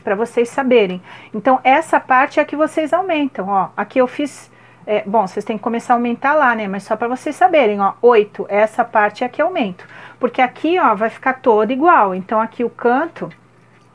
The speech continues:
os aumentos têm que ser feitos lá na estrutura, né? Mas eu não vou me estender mais, porque eu já falei bastante pra vocês. Então, olha, esse aqui é o canto. A carreira de baixo, olha, onde ela começa com os dois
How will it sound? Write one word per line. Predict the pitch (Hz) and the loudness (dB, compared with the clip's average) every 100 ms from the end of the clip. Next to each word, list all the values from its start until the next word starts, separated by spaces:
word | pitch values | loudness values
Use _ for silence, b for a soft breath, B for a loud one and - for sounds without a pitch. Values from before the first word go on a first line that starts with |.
| _ - B B | _ -20 B B
os | 165 | -6
aumentos | 170 180 180 | -4 -4 -6
têm | - | -8
que | 202 | -6
ser | 233 | -4
feitos | 208 220 214 220 | -2 -2 -2 0
lá | 220 | 0
na | 233 | 0
estrutura, | 240 - 302 240 175 165 | -4 -6 -6 -4 -4 -4
né? | 202 254 B B B B B | -6 -8 B B B B B
Mas | 202 208 208 202 202 196 | 0 2 2 2 0 -2
eu | 220 | -2
não | 254 | -2
vou | 254 | 0
me | 254 | 0
estender | 240 - 240 226 | -2 -4 -4 -2
mais, | 208 214 254 | -2 -2 -4
porque | 269 | -4
eu | |
já | 247 | -4
falei | - 240 | -2 -2
bastante | 214 247 302 - 277 | 2 0 0 -4 -4
pra | - 285 | -4 -4
vocês. | 302 - - | -4 -6 -6
Então, | 202 208 262 | -6 0 2
olha, | 254 214 185 | 4 4 2
esse | 226 247 240 | 0 0 -2
aqui | - 269 | -2 0
é | |
o | 277 | 0
canto. | - 247 208 196 - B B B B | 0 0 0 -4 -16 B B B B
A | 196 | -2
carreira | 240 247 254 | 0 2 2
de | 220 | 0
baixo, | 190 226 262 254 - | 2 4 4 0 2
olha, | 226 196 196 | 4 4 0
onde | 214 | 0
ela | 220 214 | 2 2
começa | 220 214 214 220 | 0 -2 -4 -6
com | 208 208 | -8 -6
os | 208 185 | -8 -2
dois | 196 202 190 185 - - | 2 2 2 -4 -12 -20